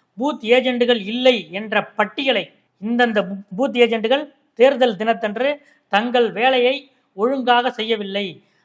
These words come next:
அதிமுகவுக்கு உரிய வகையிலே செய்யவில்லை என்று ஒரு நீண்ட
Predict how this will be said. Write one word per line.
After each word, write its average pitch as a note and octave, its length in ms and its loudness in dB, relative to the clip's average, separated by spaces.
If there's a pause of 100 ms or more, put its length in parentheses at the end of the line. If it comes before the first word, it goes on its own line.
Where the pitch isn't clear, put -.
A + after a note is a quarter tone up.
அதிமுகவுக்கு A3+ 840 0
உரிய B3+ 380 0
வகையிலே A3 420 -2
செய்யவில்லை G#3 760 -4 (240)
என்று A#3+ 320 -4
ஒரு G#3+ 160 0
நீண்ட C#4+ 720 -2